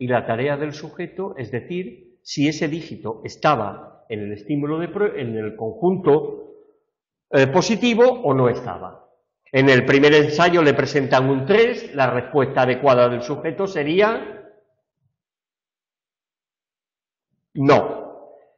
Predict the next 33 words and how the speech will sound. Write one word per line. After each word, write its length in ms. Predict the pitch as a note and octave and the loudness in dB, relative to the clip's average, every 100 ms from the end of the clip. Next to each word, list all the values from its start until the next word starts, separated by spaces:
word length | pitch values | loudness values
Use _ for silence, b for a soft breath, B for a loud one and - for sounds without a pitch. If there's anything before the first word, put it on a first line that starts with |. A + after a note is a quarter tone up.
| _ - | _ 2
En 240 | D#3 C#3 | 6 6
el 180 | C3+ B2+ | 6 2
siguiente 560 | - C#3 C#3+ D#3 C3 | -2 0 2 2 2
ensayo 540 | C#3 C3+ F3 G3 G3 A3+ | 0 0 0 2 4 4
le 140 | G#3 | 4
presentan 560 | C#3 C3 D3+ C3+ C#3+ C#3+ | 0 0 -2 2 0 2
un 100 | C#3+ | -2
seis 500 | - G#3+ G#3+ B3 - | 2 4 6 2 -2
y 60 | |
la 140 | D3 B2+ | 0 0
respuesta 460 | A#2 - B2+ - | 0 -2 -4 0
del 140 | C3 C3+ | -2 -2
sujeto 460 | - D#3 G3+ G#3 | -8 -2 -2 -2
sería 300 | A3+ E3 C3 | -2 -2 0
decir 840 | B2+ B2 G#3+ A3+ A#3+ B3 - _ _ _ _ _ _ | 0 -2 -4 -2 -4 -10 -18 _ _ _ _ _ _
sí. 760 | - - B2+ - - - _ _ _ _ _ _ _ _ _ _ | -12 -2 -2 -2 -12 -20 _ _ _ _ _ _ _ _ _ _
Y 400 | F#3+ E3 C#3 - - | 2 4 4 0 4
en 240 | C3+ B2+ | 6 8
el 380 | B2 A#2+ A2+ - | 8 6 2 0
tercer 400 | C3 - D3+ D3+ | -2 4 6 6
ensayo 920 | D3 G#3 A3+ A3 A#3+ B3 - - - | 4 4 6 6 6 4 -4 -10 -10
le 160 | C#3 C#3 | -2 0
presentan 520 | C#3 B2+ D#3+ D3 D3+ | 0 0 0 2 2
un 220 | D3+ D3+ | 2 0
cuatro 560 | D3+ A3+ A#3 A3 B3 C4 | 2 4 4 4 2 2
y 60 | E3 | 2
la 160 | C3+ | 2
respuesta 460 | A#2+ B2 - C3 C#3+ | 2 0 -2 -2 -2
adecuada 520 | C#3 C3 D3 C#3 D3 | -2 0 0 2 2
del 160 | D3 D3+ | 0 -4
sujeto 480 | F#3 - G#3+ G#3+ A#3 | -8 -4 -2 -2 -4
sería 360 | G3+ D3 D#3 | -2 -2 0
responder 960 | D3 D3 F3+ F#3+ A3+ A#3+ A#3+ - - | 0 -2 -2 2 2 0 -4 -14 -20